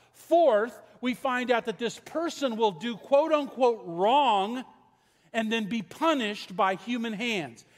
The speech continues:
And finally, we find, we learn that the love of God will never be taken away from him. Now, this was written about a thousand years before the birth of Christ.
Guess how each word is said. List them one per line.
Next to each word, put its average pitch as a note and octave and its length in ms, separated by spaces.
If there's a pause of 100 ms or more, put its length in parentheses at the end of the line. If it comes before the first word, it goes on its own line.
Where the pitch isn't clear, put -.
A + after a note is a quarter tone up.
(220)
And A3 220 (140)
finally, A3 580 (220)
we A3 120
find, A#3+ 340
we G3+ 120
learn A#3 280
that A3 160
the G3+ 100
love C#4 500
of F#3+ 240
God B3 420
will G3 160
never C4 400
be G3+ 200
taken A#3+ 480
away F#3+ 760 (440)
from E3+ 180
him. C#3+ 240 (2250)
Now, G#3+ 120
this D#4 200
was C#4+ 220
written B3+ 340
about G3+ 460
a E3 80
thousand G#3+ 580
years F3 340
before D#3+ 360
the D3+ 80
birth D#3+ 320
of C3+ 120
Christ. A2+ 520